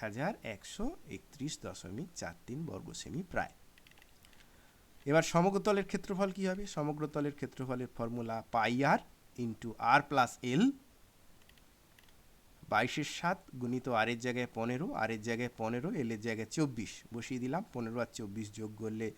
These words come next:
ঊনচল্লিশ হয়ে গেল। বাইশ, পনেরো, ঊনচল্লিশ গুণ করে বারো হাজার আটশো সত্তর, নিচে সাত দিয়ে ভাগ করলে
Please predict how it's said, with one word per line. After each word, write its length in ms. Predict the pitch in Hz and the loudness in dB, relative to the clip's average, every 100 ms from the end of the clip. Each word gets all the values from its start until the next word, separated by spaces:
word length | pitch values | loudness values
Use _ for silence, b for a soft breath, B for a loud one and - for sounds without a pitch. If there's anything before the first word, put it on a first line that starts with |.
| B B - | B B -10
ঊনচল্লিশ 680 | 110 117 - 131 151 147 | -6 -4 0 0 2 2
হয়ে 120 | 165 | 0
গেল। 240 | 160 170 294 - B B B 120 | 2 0 -4 -10 B B B 2
বাইশ, 420 | 113 113 135 - | 4 4 2 -2
পনেরো, 340 | 123 113 117 120 | -4 -2 -2 -2
ঊনচল্লিশ 680 | 117 117 123 113 117 - | -2 -4 -4 -4 -4 -6
গুণ 260 | 110 113 117 | -6 -4 -4
করে 340 | 113 113 120 - B B B | -2 -2 -2 -4 B B B
বারো 260 | 104 107 113 | 2 4 4
হাজার 260 | 117 120 107 | 2 2 4
আটশো 280 | 107 - | 2 -2
সত্তর, 460 | 127 131 135 - 185 | -4 -4 -4 -6 -6
নিচে 280 | 120 - 117 | -4 -6 -8
সাত 300 | - 110 104 | -6 -6 -6
দিয়ে 220 | 101 117 | -4 -4
ভাগ 220 | 95 101 95 | -4 -6 -4
করলে 380 | 120 123 233 | -2 0 0